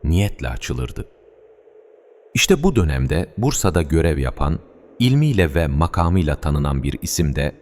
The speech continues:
bu sessiz kapının varlığını duymaya başladı. Anlatılanlar ona garip gelmişti. Ne büyük bir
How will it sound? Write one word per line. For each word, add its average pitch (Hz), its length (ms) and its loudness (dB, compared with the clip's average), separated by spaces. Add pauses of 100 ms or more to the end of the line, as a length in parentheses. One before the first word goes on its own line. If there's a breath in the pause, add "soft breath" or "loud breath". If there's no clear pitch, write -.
(360)
bu 127 220 0
sessiz - 420 -2
kapının 80 460 2
varlığını 69 460 0
duymaya 64 380 -4
başladı. 60 440 -6 (1200)
Anlatılanlar 151 760 2 (120)
ona 90 200 2
garip 78 420 -2
gelmişti. 60 560 -6 (920)
Ne 110 280 4
büyük 85 320 0
bir 67 240 -6